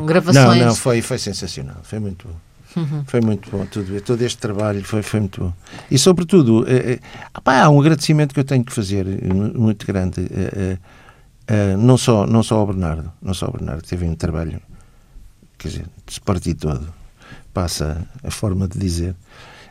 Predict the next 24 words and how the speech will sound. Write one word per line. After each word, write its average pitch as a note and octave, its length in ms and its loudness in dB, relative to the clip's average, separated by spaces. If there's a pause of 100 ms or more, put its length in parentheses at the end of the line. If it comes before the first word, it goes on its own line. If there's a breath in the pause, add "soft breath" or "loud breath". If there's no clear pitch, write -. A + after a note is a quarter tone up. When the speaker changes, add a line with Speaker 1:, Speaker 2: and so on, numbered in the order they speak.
(100)
Speaker 2:
Eh, A2 380 6
porque F#3+ 260 -2
foram G3+ 240 2
muitas F#3+ 260 4
noites E3+ 240 0
sem C#3 140 2
dormir A#2+ 300 4
da B2+ 120 2
parte A2 320 0
dele, G#2+ 200 2
e - 20 0
depois C3+ 300 -2
a, - 20 -4
a, D3 40 -8
a, - 720 -10
a - 40 -10
papa, C#3+ 460 -4
a B2+ 80 -8
papinha D3+ 500 -4
para C3 160 -6
mim C#3 160 0
já C#3+ 140 -6
vinha C#3 240 -4
feita. B2+ 440 -6